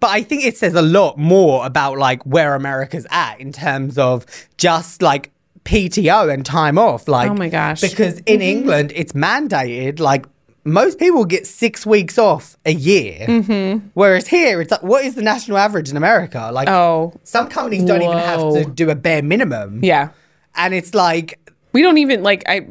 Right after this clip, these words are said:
Speaker 2: we're not required for maternity leave.
Speaker 1: Yeah, so it's like some companies
Speaker 2: Or
Speaker 1: can be like,
Speaker 2: paternity
Speaker 1: "Oh,
Speaker 2: leave.
Speaker 1: you know what? We're gonna give you two weeks P T O." And people are like, "Oh, wow, that's so much." And I'm like, I look at that and I'm like, I would never, like, even in England, part-time workers get P T O. Like,
Speaker 2: What?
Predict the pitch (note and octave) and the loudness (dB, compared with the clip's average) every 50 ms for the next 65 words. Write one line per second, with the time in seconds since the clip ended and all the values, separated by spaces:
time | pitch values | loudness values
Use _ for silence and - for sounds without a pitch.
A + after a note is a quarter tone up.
0 | - - _ - - G3+ G3+ G3 G#3 F#3+ F3+ - - F3+ F3+ - G#3+ F3+ F3 F3 | -18 -20 _ -16 -8 -4 -2 0 0 0 -2 -2 -4 -8 -6 -2 -2 -2 0 -2
1 | F#3+ F3+ D3 C#3+ D3+ - G3+ G3+ F#3 D3 C#3+ C3 C3+ C#3 C#3+ - - _ _ _ | -4 -4 -6 -4 -2 -2 -2 0 0 -2 -4 -4 -6 -8 -8 -10 -14 _ _ _
2 | - F3+ E3+ B3+ A3+ D3 A#2+ - - G3 F3+ E3+ - F3+ E3+ - - G#3+ G#3 G3+ | -8 -4 0 0 0 0 -2 -4 -2 -2 0 0 -2 -4 -2 -2 -2 -2 -2 -2
3 | G#3+ A#3+ A3 G#3+ F3 E3+ D#3 F#3 E3 D#3+ D#3+ D#3+ D#3 D3 D3+ C#3+ - C#3 C#3 C#3 | -4 -4 -4 -4 -4 -2 -2 0 2 2 2 2 2 0 -2 -4 -6 -4 -2 0
4 | A3 A3+ G#3+ G3+ G#3+ G#3+ B3 B3+ B3 A3+ F#3+ D#3 D3 F3 A#3 - D4 C4 D3+ B2+ | 0 0 2 2 2 2 2 2 4 4 2 4 4 2 0 0 0 -2 -2 -4
5 | A#2+ A#2 G#2 - - - F3+ D#3 C3+ D3 C#3+ C3 - - - F#3+ D#3 C#3 - D3 | -6 -8 -8 -6 -2 0 2 2 4 2 2 2 0 0 2 2 2 2 2 2
6 | C#3 D3 F3+ G3+ C#3+ C3 C3 C3+ F3 E3+ E3+ E3 D#3 C#3+ E3 F#3+ A3 C4+ G#3 F3+ | 4 4 4 2 0 -2 -2 -2 0 2 2 2 2 2 2 2 4 2 2 2
7 | F#3 G3 G3 F3 D#3+ F3 G#3+ D4 - C4 A#3 A3 A#3 B3+ A#3+ - A3+ G3 G3+ A3 | 0 0 0 0 -2 -2 -4 -2 -2 0 0 0 0 -2 -2 -2 0 0 2 2
8 | C4 E4+ C#4+ G#3+ - G3+ B3 D#4+ F#4 F#4 G#4+ - - G#4+ B3 G#3 D#3+ D#3+ F3 G3+ | 2 2 0 0 2 2 2 2 2 2 2 2 0 0 0 0 0 0 0 0
9 | A#3 A#3+ A#3+ A#3 G#3+ G#3 G3 G3+ G#3 G3+ _ _ _ _ _ _ _ _ _ _ | 0 2 2 4 4 4 2 0 -2 -6 _ _ _ _ _ _ _ _ _ _
10 | _ - A3 C4+ D4+ E4+ A3+ G#3 A3+ A#3 B3 A#3+ F3+ F#3 G#3 G#3 F3+ A#3+ A#3 C#4 | _ -2 0 0 0 0 -2 0 0 0 0 2 2 0 0 0 0 -2 -4 -4
11 | E4+ D4+ C4+ B3 - A3 A#3+ C4 A#3+ F#3+ D3+ C#3 B2+ - - G3+ A3+ C4 B3+ - | -4 -4 -4 -4 -2 -2 -2 0 0 0 0 -2 -2 -2 0 0 0 0 0 -2
12 | C4 A3+ G3 G3 G#3+ A#3 B3 C4 - F#3+ C#3+ C3 B2+ - _ _ - C#3 C3+ G3 | -2 -2 0 2 2 2 2 0 -2 -6 -8 -8 -10 -16 _ _ -14 -2 0 0
13 | G#3+ A3 - - G#3 F3+ D#3 - F3+ D#3 E3 E3 D3+ A2+ F#2 E2 F2+ A2+ A#2 - | 0 2 0 0 0 0 0 0 0 2 2 2 2 0 -4 -8 -12 -12 -12 -14
14 | _ _ _ _ _ _ _ _ _ _ _ - - F3 - B3 B3+ D4 D#4+ | _ _ _ _ _ _ _ _ _ _ _ -2 2 2 4 4 4 4 2